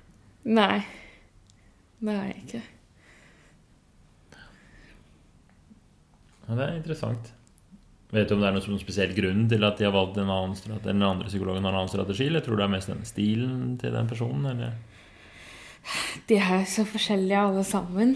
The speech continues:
Speaker 2: Ja.
Speaker 1: så de jobber på, på forskjellige måter.
Speaker 2: Ja. Ok,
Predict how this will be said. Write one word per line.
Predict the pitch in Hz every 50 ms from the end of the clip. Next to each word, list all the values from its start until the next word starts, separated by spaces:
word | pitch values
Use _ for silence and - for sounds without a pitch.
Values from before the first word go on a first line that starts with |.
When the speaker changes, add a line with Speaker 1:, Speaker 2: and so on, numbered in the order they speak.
| 262 - -
Speaker 2:
Ja. | 214 202
Speaker 1:
så | 220 247 240 233 226 220 220 220 214 214 208 208 202 202 202 - - - - - - - - - - -
de | 247 240
jobber | 226 214 220 214 196 -
på, | 202 202 196 196 -
på | -
forskjellige | - - 208 - 202 185 185 190 190
måter. | 196 196 185 180 185 - - - 208 208 220 233 - - - - - -
Speaker 2:
Ja. | 110 101 101 98 - - - - - - - - _ - - - - - - _ - - - - - - - - - - - - - - - - - - - - - - - - - - - - - - - - - - - - - - - - - _ - - - - - - - - - - - - - - - -
Ok, | 120 117 107